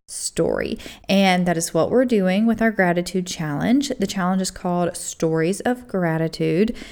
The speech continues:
and you can access all of it. It's totally free at lauren dash likes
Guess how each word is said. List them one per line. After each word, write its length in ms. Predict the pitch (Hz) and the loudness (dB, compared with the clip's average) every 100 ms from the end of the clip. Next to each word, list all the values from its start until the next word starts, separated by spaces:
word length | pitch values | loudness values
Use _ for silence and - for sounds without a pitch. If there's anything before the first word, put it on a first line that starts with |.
| - - | -16 -2
and 580 | 180 180 180 180 175 - | 2 4 4 2 0 -2
you 160 | 185 185 | -2 -2
can 220 | 180 185 | -2 -4
access 460 | - 180 180 185 180 - - | -2 -4 -4 -4 -4 -4 2
all 220 | 190 180 | 4 4
of 100 | 180 | 4
it. 320 | 269 277 - - - _ | 2 -2 -12 -20 -20 _
It's 280 | 180 175 - - | 0 2 -2 -6
totally 340 | - 180 240 | 0 4 4
free 360 | 285 196 190 254 - - - | 4 4 4 0 -8 -20 -2
at 320 | 175 165 - | 2 2 0
lauren 400 | 185 180 180 175 | -2 2 2 2
dash 260 | 202 294 - | 2 0 0
likes 340 | 240 226 - | 0 -2 -4